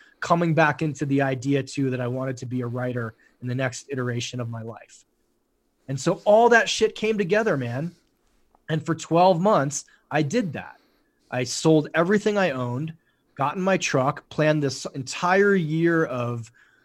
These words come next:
events, uh, experiences, conversations, all the hard shit. It was like, here was the setup of the year. My goal was January first to, if I was going to die,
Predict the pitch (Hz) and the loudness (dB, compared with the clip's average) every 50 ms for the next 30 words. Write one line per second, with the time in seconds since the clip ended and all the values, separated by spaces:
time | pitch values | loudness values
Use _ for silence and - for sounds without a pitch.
0 | _ _ _ _ - 120 127 120 123 175 190 196 190 185 - - - - - - | _ _ _ _ -8 -6 -6 0 2 4 4 4 2 0 -4 -8 -10 -10 -10 -10
1 | - - - _ _ - 120 117 117 113 - 127 - - - - - _ _ _ | -12 -14 -16 _ _ -12 -10 -10 -10 -12 -12 -14 -14 -12 -14 -14 -16 _ _ _
2 | 175 175 185 185 190 190 190 - - - 185 180 165 - - - - 143 139 127 | 2 2 2 2 0 0 -2 -2 -2 -2 0 -2 -2 -4 -8 -4 -4 -2 -2 -2
3 | 113 113 - - - 185 185 165 - - 190 185 180 170 - - - - _ _ | -6 -8 -6 0 2 2 2 2 0 -2 -2 -2 -2 -2 -4 -8 -16 -20 _ _
4 | _ - 185 202 226 233 233 202 220 143 - - 185 175 175 170 175 170 156 - | _ 4 4 6 6 6 4 4 0 -2 0 0 2 4 4 4 4 2 0 -4
5 | - - - - 131 104 98 - _ _ _ _ _ _ _ _ 135 139 143 147 | -6 -6 -4 -4 -4 -6 -8 -12 _ _ _ _ _ _ _ _ -2 0 0 0
6 | 143 127 147 143 139 131 - _ _ _ _ _ - 226 247 254 240 - - 196 | 0 2 2 2 2 0 -6 _ _ _ _ _ -4 0 0 0 0 0 -2 -4
7 | - - - - 175 160 156 143 143 143 131 120 135 131 131 131 123 110 98 113 | -4 -4 -4 -2 2 2 2 2 0 -4 -6 -4 -2 -2 -2 -2 -4 -6 -10 -16
8 | _ _ _ _ _ _ _ _ _ _ _ _ - 139 147 165 180 208 208 175 | _ _ _ _ _ _ _ _ _ _ _ _ -8 -4 0 2 2 2 2 0
9 | 160 196 196 196 180 160 147 139 135 131 131 131 123 120 - 151 151 156 165 175 | 4 6 8 8 8 8 6 4 2 0 -2 -4 -6 -6 -2 0 0 0 2 0
10 | 185 190 190 180 160 - - - - 180 139 110 95 104 - - - - - _ | 0 0 0 0 -2 -6 -14 -4 0 0 0 0 -2 -8 -10 -12 -12 -16 -20 _
11 | _ _ _ _ _ _ - - 156 135 139 135 139 175 185 185 - 190 190 196 | _ _ _ _ _ _ -8 -4 -4 -4 -4 -4 -2 -4 -4 -2 0 2 2 2
12 | 190 185 156 147 165 175 170 165 156 127 135 139 127 120 113 107 107 113 | 2 0 0 -2 -2 -2 -2 -2 -4 -2 -2 -2 -2 -2 -4 -6 -10 -14